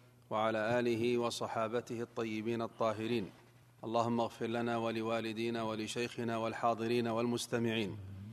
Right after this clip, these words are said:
أما بعد، فيقول الإمام ابن جزي في بداية سورة النساء: <clears throat> "يا أيها الناس اتقوا ربكم"، خطاب على العموم، وقد تكلمنا على،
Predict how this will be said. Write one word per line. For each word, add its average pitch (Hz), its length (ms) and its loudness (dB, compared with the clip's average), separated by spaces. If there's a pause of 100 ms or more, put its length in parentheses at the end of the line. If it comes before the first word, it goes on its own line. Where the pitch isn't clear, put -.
(440)
أما 113 180 2
بعد، 120 300 6
فيقول 113 600 0
الإمام 117 400 0
ابن 110 260 -2
جزي 117 460 0 (1120)
في 117 140 -2
بداية 117 500 4
سورة 117 420 2
النساء: 123 640 0 (580)
<clears throat> - 680 -20
"يا 117 300 4
أيها 117 340 2
الناس 117 340 2
اتقوا 120 460 0
ربكم"، 123 640 2 (640)
خطاب 131 640 6
على 120 200 4
العموم، 113 500 2 (160)
وقد 113 300 -4
تكلمنا 127 640 2
على، 120 240 4